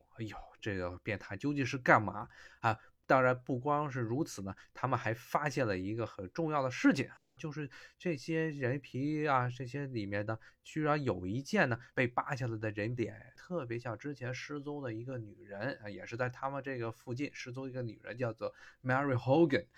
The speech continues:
这个女的呢，当时呢，警方发现她的脸也是被扒下来了，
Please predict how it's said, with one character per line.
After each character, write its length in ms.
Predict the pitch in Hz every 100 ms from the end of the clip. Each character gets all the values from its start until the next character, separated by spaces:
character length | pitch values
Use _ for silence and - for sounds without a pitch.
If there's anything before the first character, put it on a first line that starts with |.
| -
这 140 | - 165
个 100 | 139
女 280 | 117 95 90
的 100 | 113
呢， 180 | 135 - _ _ _
当 200 | 127 139
时 120 | 135
呢， 120 | 139 123 -
警 200 | - 104
方 120 | 107
发 160 | 110 110
现 220 | 113 - _
她 420 | - - - 123 123
的 140 | 120
脸 500 | 107 98 98 98 - -
也 240 | 101 92
是 160 | - 123
被 120 | 117
扒 300 | - 151 156
下 140 | 127
来 140 | 95 -
了， 140 | -